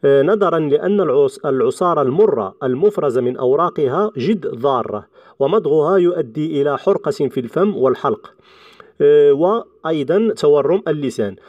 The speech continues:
أه، وقد يؤدي في أقصى الحالات لفقد النطق لتأثيره الشديد على الحبال الصوتية. إذن، أه، لا بد من إبعادها عن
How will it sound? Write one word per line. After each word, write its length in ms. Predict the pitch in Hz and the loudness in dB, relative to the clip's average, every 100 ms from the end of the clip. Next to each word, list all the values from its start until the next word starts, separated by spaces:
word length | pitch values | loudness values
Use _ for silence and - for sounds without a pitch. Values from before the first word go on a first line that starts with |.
| - _ 185 | -20 _ 2
أه، 140 | 202 | 4
وقد 260 | 240 269 254 | 2 0 -2
يؤدي 340 | 466 247 226 | -4 -2 -4
في 160 | 240 247 | -4 -6
أقصى 220 | 226 - | -6 -2
الحالات 580 | 202 - 196 254 262 - | -2 0 2 4 2 -2
لفقد 340 | - - 190 - | -4 -2 -4 -4
النطق 420 | 156 202 233 - - | -2 -2 -4 -10 -8
لتأثيره 540 | 147 165 165 208 190 147 | -4 -4 -4 -2 -2 -2
الشديد 460 | - 151 151 202 | -2 -2 0 0
على 140 | 127 131 | 0 0
الحبال 560 | 127 123 131 165 165 | -2 0 2 0 -2
الصوتية. 580 | 143 - 123 - 101 87 - - _ 170 | -6 -2 -2 -2 -6 -8 -14 -20 _ 0
إذن، 340 | 180 139 107 - _ _ _ | 2 2 -2 -8 _ _ _
أه، 200 | 127 127 | -2 0
لا 200 | 123 139 | 2 2
بد 500 | 135 131 113 104 160 - | 0 -2 -4 -2 -2 -2
من 340 | 123 143 196 185 - - | -2 0 0 -4 -10 -6
إبعادها 920 | 123 104 139 139 139 127 127 139 160 | -2 -2 0 2 0 0 0 0 0
عن 260 | 110 131 | -2 -2